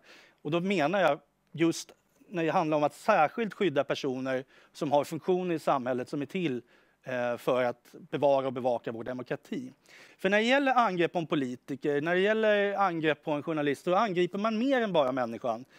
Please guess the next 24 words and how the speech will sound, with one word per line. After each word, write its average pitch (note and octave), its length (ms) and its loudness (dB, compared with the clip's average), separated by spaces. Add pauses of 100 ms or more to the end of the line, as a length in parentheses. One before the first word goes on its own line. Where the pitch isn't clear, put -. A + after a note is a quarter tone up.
(220)
Man D#3+ 160 2
an-, F3+ 340 2
angriper E3+ 520 -2
själva E3+ 260 2
demokratin E3 760 -4 (260)
och G3 140 -2
det G#3+ 140 2
skyddas C3 540 -2 (100)
dåligt C#3+ 760 -4
i A2+ 280 -12 (140)
regelverket. D3+ 720 -6 (1160)
Jag A#3+ 120 0
tror C#4 80 4
att - 80 2
man, A#3 320 0 (380)
ur A3 340 -2
mitt A3 260 -4
juridiska A3 380 0
perspektiv, D#3+ 460 -2
kan E3+ 200 -2
se D#3+ 400 0
egentligen D#3+ 340 -4
två G3 200 2
stycken C#3 500 -4